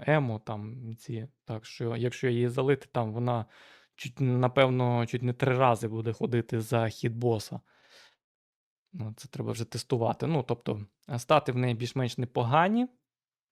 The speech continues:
Емо ось так одягнена. А Гаріус, а, з опором. Ну, так, вийшло зібрати. Побільше, е, швидкості. Так, розломщик. Іола.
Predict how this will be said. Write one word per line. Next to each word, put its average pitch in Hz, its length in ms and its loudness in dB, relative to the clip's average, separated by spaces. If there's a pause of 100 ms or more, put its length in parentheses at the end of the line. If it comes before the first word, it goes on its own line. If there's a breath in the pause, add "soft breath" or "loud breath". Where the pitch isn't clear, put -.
(380)
Емо 120 340 4
ось 110 160 -2
так - 260 -4
одягнена. 170 580 0 (1900)
А 131 200 2
Гаріус, 127 720 4 (300)
а, 113 240 -4
з 120 160 -8
опором. 170 600 0 (280)
Ну, 147 320 -10
так, - 260 -4
вийшло 123 380 -2
зібрати. 165 680 -2 (840)
Побільше, 120 440 -2
е, 120 460 -6
швидкості. 151 640 -8 (1200 soft breath)
Так, 120 280 4
розломщик. 135 680 -2
Іола. 139 640 2